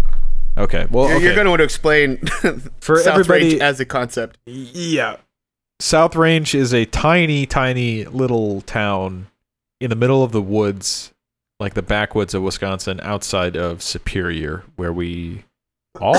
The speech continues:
Speaker 1: grew up, right? Sam, did you grow up in Superior or did you grow up in Cloquet? I actually don't know.
Speaker 2: Um, I moved to Superior when I was tw-, uh, twelve going on thirteen, and I graduated from Cloquet, but I spent most of my, I actually wasn't too far from where you lived.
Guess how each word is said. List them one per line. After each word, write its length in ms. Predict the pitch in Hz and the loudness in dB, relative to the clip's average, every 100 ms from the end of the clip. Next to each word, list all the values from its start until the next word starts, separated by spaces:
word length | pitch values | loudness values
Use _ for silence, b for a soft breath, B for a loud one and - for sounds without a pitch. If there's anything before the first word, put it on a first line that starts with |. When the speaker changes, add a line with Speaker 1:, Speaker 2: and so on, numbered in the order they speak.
| 196 | 2
Speaker 1:
grew 120 | - 175 | 0 -2
up, 120 | - | -2
right? 220 | - 110 | -4 -2
Sam, 180 | 139 139 | -6 -6
did 160 | 127 | -8
you 60 | 147 | -8
grow 180 | - 151 | -6 -6
up 140 | 160 | -6
in 160 | 151 139 | -10 -16
Superior 480 | - - 127 135 135 | -18 -10 -6 -4 -4
or 40 | |
did 60 | 117 | -4
you 100 | 104 | -4
grow 120 | - | -4
up 60 | 95 | -6
in 60 | 101 | -8
Cloquet? 380 | - - - 107 | -12 -10 -12 -8
I 80 | 101 | -4
actually 240 | 104 92 87 | -4 -4 -8
don't 160 | 85 | -8
know. 200 | 92 92 - _ _ _ _ _ | -10 -10 -14 _ _ _ _ _
Speaker 2:
Um, 440 | 160 170 156 147 135 | -2 0 0 -2 -4
I 140 | 165 180 | -2 0
moved 500 | 170 180 180 - - | 4 4 4 -2 -4
to 200 | 151 139 | 0 0
Superior 680 | - 127 - 135 131 120 110 | -2 -8 -2 0 0 0 -2
when 120 | 104 | -6
I 100 | 107 | -6
was 200 | 101 - | -8 -10
tw-, 400 | - - _ - | -18 -20 _ -8
uh, 440 | 113 107 101 101 - | -4 -4 -4 -6 -10
twelve 420 | - - 127 123 | -14 -6 -4 -4
going 260 | 123 120 110 | -4 -4 -4
on 140 | 107 | -8
thirteen, 840 | 104 113 110 - - 135 135 131 131 _ _ _ _ _ _ | -8 -10 -10 -12 -8 -6 -4 -6 -8 _ _ _ _ _ _
and 420 | 120 113 113 110 107 | -8 -4 -2 -2 -2
I 140 | 107 | -2
graduated 640 | 110 120 120 113 113 104 | -2 0 0 0 -2 -2
from 120 | 104 104 | -4 -8
Cloquet, 300 | 107 98 101 | -8 -6 -4
but 80 | 104 | -4
I 40 | |
spent 240 | 101 123 | -4 -4
most 260 | 113 113 - | -2 -4 -4
of 80 | 107 | -6
my, 200 | 104 104 101 - _ _ | -4 -6 -8 -12 _ _
I 60 | - | -6
actually 200 | 143 175 | -2 0
wasn't 260 | 143 135 143 | 0 0 -4
too 120 | 135 | -4
far 240 | 120 117 110 | -2 -2 -2
from 160 | 107 | -4
where 80 | 104 | -4
you 160 | 101 113 | -2 -4
lived. 300 | 95 90 | -4 -8